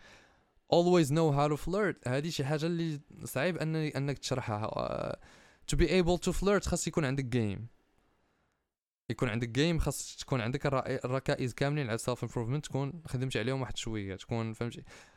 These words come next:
strong personality، آه، funny, interesting، جا-، leader, ambitious, charismatic. هادشي كامل كيعطيك واحد ال-،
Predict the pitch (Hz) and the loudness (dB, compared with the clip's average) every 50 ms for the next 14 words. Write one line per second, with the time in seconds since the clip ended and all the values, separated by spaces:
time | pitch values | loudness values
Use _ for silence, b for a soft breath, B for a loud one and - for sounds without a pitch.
0 | B B - 113 - - - 160 165 160 - - 156 143 - 139 131 127 120 117 | B B -6 -4 -2 2 2 4 4 4 4 4 4 4 2 0 0 0 0 0
1 | 117 - - 160 190 208 _ _ _ - _ - 110 113 110 113 117 123 127 - | 0 -2 -2 -4 -4 -6 _ _ _ -16 _ -4 -2 -2 -2 -2 -4 -4 -6 -6
2 | - - - 180 170 165 147 147 139 - 139 - - 135 123 - - - 135 131 | -6 -4 -2 0 0 0 0 -2 -2 -2 -4 -2 -2 -4 -4 -4 -4 -2 0 0
3 | 127 120 120 120 117 127 123 - - - - - 64 - - B B B B B | 0 0 -2 -2 -4 -4 -6 -6 -4 -6 -6 -6 -8 -10 -12 B B B B B
4 | B B 131 151 165 147 147 147 - 139 139 135 135 - - 127 - - 131 127 | B B 0 2 4 4 4 4 2 2 0 0 0 -2 -4 -6 -4 -2 -2 -2
5 | 123 110 110 107 110 110 - 147 - 127 120 - 127 123 - 127 127 120 - 110 | 0 -2 -2 -4 -4 -4 -6 -6 -4 -4 -4 -4 -6 -6 -4 -6 -4 -4 -4 -4
6 | - - 120 - 113 113 110 - 120 117 113 - - | -4 -4 -4 -4 -6 -6 -6 -6 -6 -6 -6 -8 -10